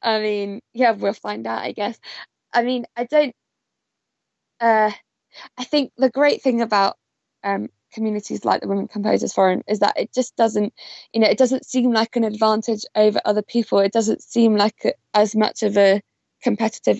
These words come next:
elbowing people out the way kind of place. I think it's really nice in that I feel like I'm going in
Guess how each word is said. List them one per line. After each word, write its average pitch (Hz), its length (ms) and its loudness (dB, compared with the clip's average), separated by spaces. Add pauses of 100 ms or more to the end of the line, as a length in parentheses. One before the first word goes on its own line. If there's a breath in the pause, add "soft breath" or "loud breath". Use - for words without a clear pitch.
elbowing 214 380 4
people 233 260 0
out 208 140 2
the 220 100 -4
way 196 220 2
kind 190 240 -6
of 196 200 -6 (560)
place. 233 560 0 (120)
I 214 100 0
think 240 220 -4
it's - 180 -10
really 220 240 -2
nice 214 380 -2
in 214 100 -2
that 196 160 -2
I 233 80 0
feel 202 220 0
like - 240 -2
I'm 202 140 -2
going 196 280 2
in 190 180 -2